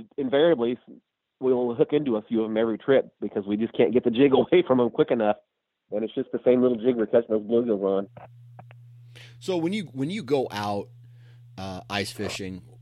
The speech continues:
Speaker 2: for, for you personally, what is your target? Are you a pan fisherman then?
Speaker 1: Yeah,
Speaker 2: Or
Speaker 1: I, I'm mostly a pan fisherman. Um,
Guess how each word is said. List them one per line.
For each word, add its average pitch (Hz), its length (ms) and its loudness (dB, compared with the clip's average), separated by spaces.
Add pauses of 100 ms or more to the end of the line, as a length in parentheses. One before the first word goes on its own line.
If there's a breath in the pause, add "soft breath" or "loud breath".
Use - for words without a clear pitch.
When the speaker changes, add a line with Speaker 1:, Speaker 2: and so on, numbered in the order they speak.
(380)
Speaker 2:
for, 113 260 -10
for 127 160 -6
you 151 160 -6
personally, 101 800 -8
what 113 320 -4
is 113 160 -2
your 104 100 -6
target? 92 420 -6
Are 85 100 -8
you 110 200 -4
a 90 60 -6
pan 123 300 -6
fisherman 165 540 -8 (320)
then? 156 320 -8 (420)
Speaker 1:
Yeah, 160 180 6
Speaker 2:
Or - 180 4 (160)
Speaker 1:
I, 156 60 0
I'm 226 80 2
mostly 190 280 0
a 156 40 -2
pan 147 240 -6
fisherman. 139 580 -6
Um, 127 520 0